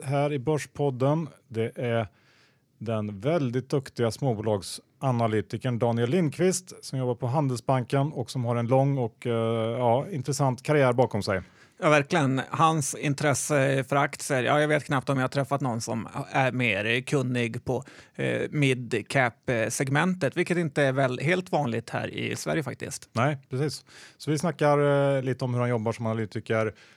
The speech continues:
Speaker 1: vad man kan tänka på, lite extra, nej, men lite knep sådär som kanske inte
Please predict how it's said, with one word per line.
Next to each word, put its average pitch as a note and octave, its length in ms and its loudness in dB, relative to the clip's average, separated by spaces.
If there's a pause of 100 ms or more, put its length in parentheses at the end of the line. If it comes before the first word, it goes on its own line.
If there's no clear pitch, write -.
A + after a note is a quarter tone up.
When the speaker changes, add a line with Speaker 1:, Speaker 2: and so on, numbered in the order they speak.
(140)
Speaker 1:
vad A2 120 -4
man G#2+ 100 -4
kan G#2+ 240 -2
tänka A#2 440 0
på, A#2 260 -2
lite G#2+ 240 -4
extra, G#2 600 -2
nej, A#2 100 -6
men D3 140 -4
lite E3 160 -6
knep A#2+ 320 0
sådär G#2+ 200 2
som G#2+ 160 -6
kanske G#2+ 240 -6
inte G2+ 420 -2